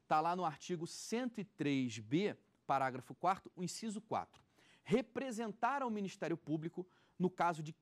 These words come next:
crime contra a administração pública ou abuso de autoridade. Então, a Constituição Federal prevê que o Conselho Nacional de Justiça, tomando ciência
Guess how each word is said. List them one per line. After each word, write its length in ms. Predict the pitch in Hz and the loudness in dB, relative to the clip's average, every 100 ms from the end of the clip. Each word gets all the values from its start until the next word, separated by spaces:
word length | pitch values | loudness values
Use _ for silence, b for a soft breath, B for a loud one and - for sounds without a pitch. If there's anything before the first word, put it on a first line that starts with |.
| - | -4
crime 360 | - 302 285 | 2 4 2
contra 340 | 240 190 185 165 | 0 -4 -4 -6
a 40 | |
administração 580 | 156 156 - 151 - 160 | -6 -6 -4 -6 -4 -8
pública 480 | - 143 135 143 - | -6 -8 -6 -8 -8
ou 140 | 139 139 | -2 -2
abuso 340 | 120 120 113 | -2 -6 -4
de 60 | 117 | -6
autoridade. 560 | 113 120 127 85 - _ b b b | -6 -6 -6 -10 -18 _ b b b
Então, 200 | 131 220 | 0 2
a 40 | 247 | 2
Constituição 440 | 247 - 202 202 | 0 -4 -6 -6
Federal 300 | 196 165 160 | -2 0 0
prevê 300 | 151 131 113 | 0 -4 -4
que 100 | - | -6
o 40 | |
Conselho 460 | - 175 - 269 262 | -4 -4 -4 -2 0
Nacional 420 | 226 - 175 151 | -2 -4 -4 -4
de 100 | 127 | -4
Justiça, 460 | 113 - 139 - 127 b b b b b | -8 -4 -4 -4 -10 b b b b b
tomando 380 | 196 185 254 277 | 4 4 2 -2
ciência 720 | - - 214 170 165 - 180 | -6 -6 -2 -2 -4 -6 -8